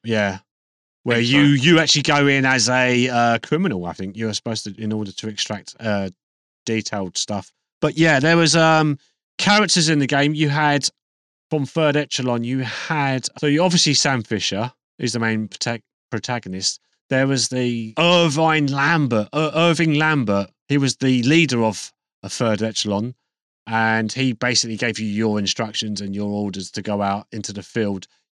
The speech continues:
Speaker 1: Alongside him was Anna's granddaughter, uh, or Grim, as he, as she was
Speaker 2: Hmm.
Speaker 1: sometimes referred to. And she was the Third Echelon ha-, hacker and analyst who helped Fisher along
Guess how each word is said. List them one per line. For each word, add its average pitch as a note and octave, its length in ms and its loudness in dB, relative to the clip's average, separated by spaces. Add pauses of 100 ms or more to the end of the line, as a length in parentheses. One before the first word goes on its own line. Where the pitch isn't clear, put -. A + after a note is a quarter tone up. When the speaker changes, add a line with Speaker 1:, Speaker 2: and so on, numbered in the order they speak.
Speaker 1:
Alongside D3 640 0
him C3+ 320 -2
was A#2+ 500 0 (300)
Anna's D3+ 360 2
granddaughter, A#2+ 720 -2 (760)
uh, A#2 320 0
or A#2 220 0
Grim, A#2+ 380 0
as G#2 160 -4
he, G#2 300 -8
as A2 200 -6
she - 220 -2
was G2+ 180 -4
Speaker 2:
Hmm. A#2 80 0
Speaker 1:
sometimes G2+ 400 -2
referred A2 400 -2
to. F2+ 240 -6 (440)
And G#2 460 -4
she - 160 2
was D3+ 200 2
the C#3 200 2
Third D3 280 2
Echelon B2+ 500 -2
ha-, B2 320 -10 (200)
hacker B2 420 -4
and A2+ 240 -2
analyst A2+ 640 -4 (340)
who G#2 140 -4
helped A2+ 320 -4
Fisher A2+ 340 -6
along G2+ 500 -6